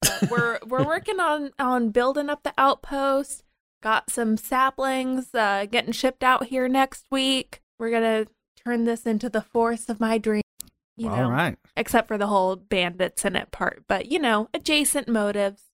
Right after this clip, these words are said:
Speaker 1: We'll make it work.
Speaker 3: <laughs> Right. Well, they s-, the bandits that I've run across, they seem, oh, okay. They're not
Speaker 2: They're
Speaker 3: terrible
Speaker 2: bandits.
Speaker 3: people. No.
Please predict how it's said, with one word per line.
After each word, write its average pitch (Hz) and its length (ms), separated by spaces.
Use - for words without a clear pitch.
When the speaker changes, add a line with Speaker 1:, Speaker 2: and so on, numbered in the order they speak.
Speaker 1:
We'll 285 120
make 240 180
it 175 160
work. 170 160
Speaker 3:
<laughs> 147 40
Right. 104 300
Well, 220 280
they 226 160
s-, - 280
the 208 200
bandits 175 380
that 123 100
I've 117 160
run 110 120
across, 101 380
they 120 80
seem, 98 340
oh, 131 240
okay. 101 440
They're 165 120
not 104 180
Speaker 2:
They're 127 160
Speaker 3:
terrible 87 280
Speaker 2:
bandits. 92 380
Speaker 3:
people. 214 140
No. 143 480